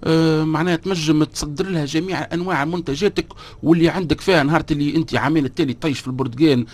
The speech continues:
ما لقيتش شكون تصدره، والا خمس سنين التالي كان عندك فائض انتاج من الحليب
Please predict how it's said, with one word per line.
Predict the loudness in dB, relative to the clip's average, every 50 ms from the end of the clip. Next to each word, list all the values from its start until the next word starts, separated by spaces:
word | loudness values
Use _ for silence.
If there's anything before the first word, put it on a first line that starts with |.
| -16 -18 -8 -2
ما | -2 0
لقيتش | 2 2 2 2 2 0 -2 -2 -2
شكون | -2 -2 -2 -2 -2 -2
تصدره، | -2 -2 -2 -2 0 0 0
والا | 0 0 0 0 -2 -2 -2
خمس | -4 -4 -6 -6 -6 -6 -4
سنين | -2 -2 -2
التالي | 0 0 0 0 0 0
كان | -2 -2 -2 -2
عندك | 0 -2 -2 -2 -4 -8 -8 -8
فائض | -6 -4 -4 -4 -4 -6
انتاج | -6 -4 -2 0 -2 -2 -2
من | -2
الحليب | -4 -4 -4 -4 -2 2 4 4 4 2 0